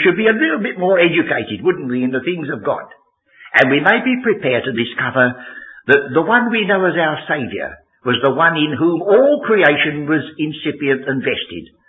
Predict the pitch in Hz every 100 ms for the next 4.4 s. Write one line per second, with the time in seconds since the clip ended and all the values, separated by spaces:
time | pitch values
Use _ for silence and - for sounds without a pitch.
0 | _ - 98 98 147 156 139 139 131 139
1 | 135 131 131 117 127 120 - 107 98 113
2 | 113 120 151 90 110 - _ _ - 98
3 | 95 - 117 107 107 107 101 - _ -
4 | 104 - 90